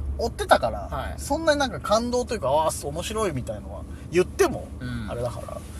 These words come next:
Speaker 1: ないから、そこまで。だからなんかもう本当に読んでない、こう、まっさらな、その、まあ、島耕作も昔読んでたんだけど、それ言ったら。
Speaker 2: だからそうですね。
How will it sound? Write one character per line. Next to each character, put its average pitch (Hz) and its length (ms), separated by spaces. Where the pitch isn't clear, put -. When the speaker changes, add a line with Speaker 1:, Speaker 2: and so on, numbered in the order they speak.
Speaker 1:
な 135 80
い 131 80
か - 160
ら、 - 80
そ - 140
こ 113 120
ま 107 140
で。 - 80
だ 117 100
か 170 80
ら 156 80
な 160 120
ん 165 40
か 156 80
も 131 60
う - 20
本 165 240
当 220 80
に 202 140
読 202 120
ん 202 60
で 156 100
な 120 160
い、 110 80
こ 82 160
う、 110 60
ま 135 80
っ 143 60
さ - 240
ら 147 120
な、 101 120
そ - 160
の、 127 60
ま 120 260
あ、 - 20
島 - 280
耕 143 120
作 127 200
も 117 120
昔 120 260
読 151 140
ん 202 40
で 175 80
た 104 80
ん 98 60
だ 98 60
け - 60
ど、 - 80
そ - 120
れ - 60
言 - 80
っ - 60
た - 80
ら。 85 80
Speaker 2:
だ - 60
か 123 80
ら 120 60
そ 151 120
う 135 40
で - 40
す - 160
ね。 143 180